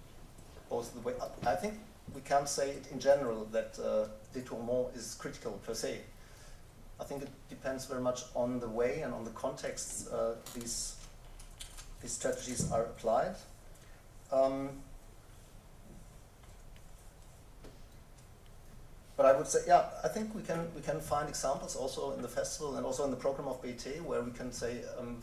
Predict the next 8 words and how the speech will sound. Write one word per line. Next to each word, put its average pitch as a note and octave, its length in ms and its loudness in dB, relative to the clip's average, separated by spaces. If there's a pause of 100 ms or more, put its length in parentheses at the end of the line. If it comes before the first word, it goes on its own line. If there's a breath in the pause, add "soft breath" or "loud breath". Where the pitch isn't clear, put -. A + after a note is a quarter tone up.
(120)
for B2 100 -6
example, A#2+ 320 -4
uh, A2+ 60 -2
uh, - 360 -8 (240)
that - 240 -6
détournement, B2 640 0 (420 loud breath)
um, A#2+ 360 2 (220)
unfolds A#2+ 720 0